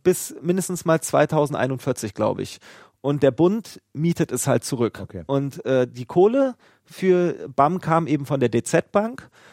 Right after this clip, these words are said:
Speaker 1: Und die D Z Bank ist nicht nur, nicht nur ebenso wie die bam mit, äh,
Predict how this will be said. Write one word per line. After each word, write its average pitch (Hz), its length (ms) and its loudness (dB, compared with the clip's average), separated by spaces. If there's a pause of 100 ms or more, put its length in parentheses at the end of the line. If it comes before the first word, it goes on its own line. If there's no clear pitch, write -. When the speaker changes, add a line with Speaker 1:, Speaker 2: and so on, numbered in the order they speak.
(140)
Speaker 1:
Und 139 160 -2
die 139 80 0
D 135 120 2
Z - 280 2
Bank 196 240 4
ist 139 120 -2
nicht 170 200 -2
nur, 165 260 -6 (160)
nicht 139 180 -4
nur 156 220 0
ebenso 151 400 2
wie 139 100 0
die 123 140 0
bam 139 480 2
mit, 147 300 -2
äh, 131 340 0